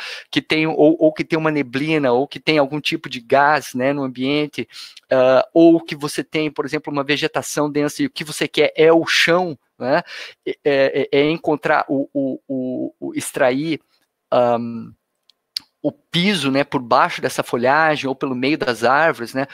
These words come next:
o Polaris é o sistema que vai te ajudar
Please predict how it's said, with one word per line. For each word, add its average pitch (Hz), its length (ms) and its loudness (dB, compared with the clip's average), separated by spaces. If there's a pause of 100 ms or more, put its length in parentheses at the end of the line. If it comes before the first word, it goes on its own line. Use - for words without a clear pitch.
(160)
o 139 80 -4
Polaris 156 800 0
é 175 220 2
o 190 40 -2
sistema 156 600 -6
que - 120 -12
vai 131 300 -2 (260)
te 143 120 0
ajudar 127 500 0